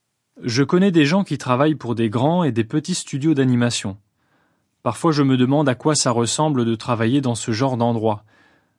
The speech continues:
Mais en fin de compte, tout leur travail et leurs efforts aboutissent à un produit qui va faire rire les gens pendant quelques heures, c'est tout.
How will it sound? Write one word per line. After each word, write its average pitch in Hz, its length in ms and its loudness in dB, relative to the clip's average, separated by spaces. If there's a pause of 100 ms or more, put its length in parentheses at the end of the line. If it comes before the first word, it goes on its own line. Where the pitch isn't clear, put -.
(140)
Mais 120 80 0
en 151 100 2
fin 160 200 0
de 131 40 -2
compte, 180 420 -2 (200)
tout 190 160 -2
leur 175 180 0
travail 147 420 0
et 127 40 2
leurs 117 300 0
efforts 156 380 -2
aboutissent 127 520 -2
à 131 60 4
un 117 60 2
produit 135 380 0
qui 143 140 -4
va 123 160 2
faire 120 260 -2
rire 127 280 0
les 120 120 2
gens 135 280 -2
pendant 113 260 -2
quelques 123 440 -2
heures, 117 300 -4
c'est - 200 -6
tout. - 180 -12